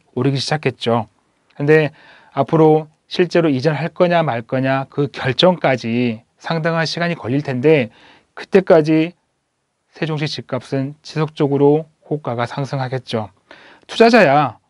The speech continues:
위험을 감수하기 때문에 괜찮겠지만, 정말 집이 필요한 실수요자 입장에서는 선의의 피해를 당할 수밖에 없겠습니다. 여당도 이런 사실을 모를 리 없겠죠. 그런데 이미 칼은 꺼냈습니다.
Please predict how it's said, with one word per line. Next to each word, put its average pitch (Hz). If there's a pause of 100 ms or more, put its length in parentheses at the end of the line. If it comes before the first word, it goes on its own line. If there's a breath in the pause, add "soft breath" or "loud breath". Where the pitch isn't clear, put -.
(260)
위험을 165
감수하기 147
때문에 143
괜찮겠지만, 123 (520 soft breath)
정말 139
집이 139
필요한 135
실수요자 175
입장에서는 127 (280)
선의의 170 (100)
피해를 151 (300)
당할 120
수밖에 131 (140)
없겠습니다. 110 (560 loud breath)
여당도 180 (300)
이런 175
사실을 185
모를 143
리 180
없겠죠. 123 (160)
그런데 160
이미 170 (160)
칼은 196
꺼냈습니다. 139